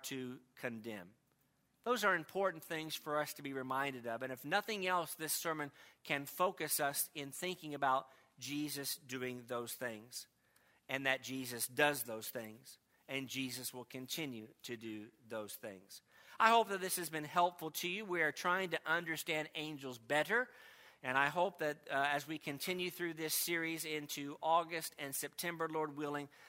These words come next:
that we'll be able to do so. We're gonna talk about the relationship that angels had with Jesus himself. We're actually gonna spend an entire,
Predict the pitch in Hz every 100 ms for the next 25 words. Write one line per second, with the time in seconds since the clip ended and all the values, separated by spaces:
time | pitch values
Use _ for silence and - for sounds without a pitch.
0 | - - 139 143 135 135 135 131 127 123
1 | 120 123 - 107 131 156 147 165 160 165
2 | 151 151 151 135 139 151 180 - 165 -
3 | 170 160 - - - 131 131 165 180 165
4 | 151 160 156 156 139 123 117 143 170 160
5 | 156 147 143 - 208 226 175 185 190 196
6 | 190 170 - 190 165 156 151 196 196 185